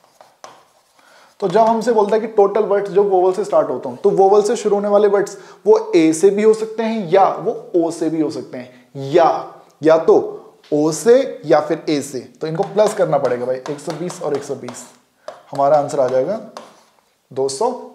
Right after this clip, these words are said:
चालीस। टू फ़ोर्टी बिट हमारे इस question का बन जाएगा answer। So मैं मान के चल रहा हूँ ये बात बेटा आप लोग यहाँ पर समझ पाए होंगे। अब हमने ये किया है, आपकी book में एक एग्जांपल है यार, अब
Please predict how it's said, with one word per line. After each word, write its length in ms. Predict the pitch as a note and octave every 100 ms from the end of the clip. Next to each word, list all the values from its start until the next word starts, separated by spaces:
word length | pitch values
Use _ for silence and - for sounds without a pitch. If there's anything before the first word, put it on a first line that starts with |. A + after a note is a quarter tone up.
| _
चालीस। 360 | D#3 A#2+ B2 - -
टू 100 | G3
फ़ोर्टी 280 | E3+ D3+ D#3
बिट 100 | D3+
हमारे 200 | D3 C#3
इस 60 |
question 260 | - B2 B2+
का 80 | B2+
बन 140 | A#2+
जाएगा 320 | C3 C#3+ G#3+ - - _
answer। 300 | C#3 A#2 - - - -
So 140 | - A3+
मैं 80 |
मान 240 | A3+ G3+ G3+
के 80 | A3
चल 140 | G#3
रहा 120 | G#3
हूँ 100 | G3+
ये 100 | G3
बात 200 | F#3 F3+
बेटा 160 | F3+ F3
आप 100 | D#3+
लोग 160 | E3+
यहाँ 160 | C#3+ C3+
पर 140 | C#3+
समझ 280 | D#3+ C3 B2+
पाए 300 | - B2+ F3+ G#3+ - -
होंगे। 300 | D#3+ C3 B2 - - -
अब 100 | B3
हमने 240 | G#3+ A#3+ B3+
ये 240 | G3+ A3+
किया 280 | A#3 A#3 A#3+
है, 220 | A#3 C4 - - _ _ _ _ _ _ _ _ _
आपकी 400 | F3 F3+ F3+ A3+ A#3
book 260 | E3+ F3 F#3
में 520 | G3 G#3 A3+ - -
एक 240 | F#3 -
एग्जांपल 520 | E3+ D3 D#3+ F3 F3 B2+
है 80 |
यार, 120 | -
अब 100 | -